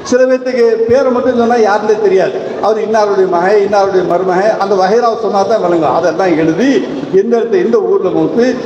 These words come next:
எத்தனை மணிக்கு மவுத்து, எத்தனை மணிக்கு அடக்கம், ஒரு அரை மணி நேரத்துக்கு இதெல்லாம் முடிவா இருக்கும். ஆனா நமக்கு என்னன்னா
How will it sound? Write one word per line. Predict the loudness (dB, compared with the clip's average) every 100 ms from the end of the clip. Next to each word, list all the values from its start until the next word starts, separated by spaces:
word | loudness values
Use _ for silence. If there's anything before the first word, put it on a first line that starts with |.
| -2
எத்தனை | 0 0 0
மணிக்கு | 0 0 0
மவுத்து, | 0 2 2 0 -4 -2
எத்தனை | -2 0 0
மணிக்கு | 0 0 -2
அடக்கம், | -2 -2 -2 -2
ஒரு | -4
அரை | -2 -2 0
மணி | 0
நேரத்துக்கு | 0 0 0 0
இதெல்லாம் | 0 0
முடிவா | 0 2
இருக்கும். | 0 -2 -2 -2 -6 -8
ஆனா | -4 -2 0
நமக்கு | 0 0 0 0
என்னன்னா | 0 0